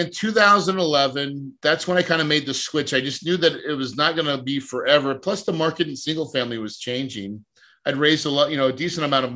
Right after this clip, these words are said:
money doing single family fix and flips, but I wanted a better long-term, um, cash flow solution. And I found apartments. And, um, in two thousand eleven, I bought my first property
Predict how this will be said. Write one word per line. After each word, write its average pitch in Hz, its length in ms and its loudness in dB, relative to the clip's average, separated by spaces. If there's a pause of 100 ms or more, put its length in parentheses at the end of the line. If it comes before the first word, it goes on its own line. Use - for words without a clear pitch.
money 131 200 -2
doing 123 280 -4
single 120 380 -8
family 117 380 -6 (300)
fix - 320 -6
and 139 100 -4
flips, 135 340 0 (520)
but 156 100 6
I 160 40 8
wanted 208 300 6
a 165 160 6
better 170 180 6
long-term, 143 1040 -2 (340)
um, 117 320 -4 (280)
cash 185 360 4
flow 139 320 0
solution. 123 800 -4 (400)
And 160 120 2
I 175 40 8
found 196 280 2
apartments. 180 540 0 (200)
And, 135 240 0
um, 127 240 2
in 131 100 -4
two 156 140 2
thousand 147 340 4
eleven, 151 260 2
I 135 60 4
bought 139 320 0
my 131 40 0
first 143 340 -6
property 151 600 -2